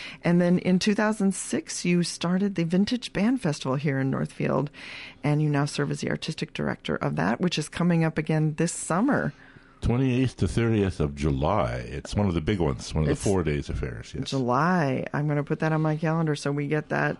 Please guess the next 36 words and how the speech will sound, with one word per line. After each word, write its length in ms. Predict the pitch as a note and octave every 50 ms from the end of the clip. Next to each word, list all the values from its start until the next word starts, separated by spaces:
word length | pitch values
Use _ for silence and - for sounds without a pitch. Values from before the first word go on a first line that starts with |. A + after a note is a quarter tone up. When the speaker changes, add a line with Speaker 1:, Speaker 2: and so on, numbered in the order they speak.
| - -
Speaker 2:
Oh, 120 | G2 G#2
Speaker 1:
uh, 40 | A2
Speaker 2:
we 100 | A#2+ C3+
need 160 | C3 B2+ B2+ G#2
to 60 | G2
talk 320 | - - - F2+ F2 F2 -
to 100 | - -
you, 180 | D#2 D#2 E2 D#2
yes, 380 | D2 C#2 D2 C#2 C#2 - -
about 140 | - D3 D3
Speaker 1:
Yeah. 180 | D#3 D3+ F3 G#3+
Speaker 2:
that. 560 | C4 D4 D#4 D#4+ D4+ C4 G#3 D#3 C#3 C#3 A#2+
And 100 | G#2+ A2
it 40 | G#2
might 260 | G#2 G#2+ A#2 A#2+ -
be 140 | - G2+ G#2
that 200 | E2+ E2+ D2+ C#2+
we 220 | D2+ E2+ E2 E2 E2
would 380 | D#2+ E2 E2 D#2+ C#2+ D2 - -
have, 440 | F2+ E2+ D#2+ D#2 D2 D2 - - B1
uh, 320 | - - C#2+ C2 C2 A#1+
some 420 | - - - - F#2 D2 D2 D#2+ - - - -
artists 540 | F2+ F#2 E2+ D#2+ D2+ - - - - - -
who 180 | - F2 C#2+
are 220 | C#2 D2+ D2 - - - - - - - - - -
within 300 | - F#2 D#2 E2 D2+ D#2
driving 320 | D2 D#2+ D#2+ E2+ E2+ E2
distance 400 | D#2 D2+ D2+ - - - - -
that 80 | - C2+
we 60 | C#2
can 160 | - D#2 D2+
do 140 | C#2+ D2+ D2+
some 200 | - - A#1 -
interviews. 580 | E2 D#2+ D2 B1+ C2 C2 B1 A#1+ - - - - -
We'll 80 | C2+ -
s-, 200 | - - -